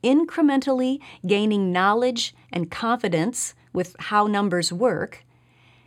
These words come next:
and then setting aside those real objects as your student is ready. But it is not worksheet driven. It does not require reading and handwriting skills.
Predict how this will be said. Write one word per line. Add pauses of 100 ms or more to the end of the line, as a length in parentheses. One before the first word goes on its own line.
(180)
and
then
setting
aside
those
real
objects (140)
as
your
student
is
ready. (800)
But
it
is
not (120)
worksheet
driven. (640)
It
does
not
require
reading
and
handwriting
skills.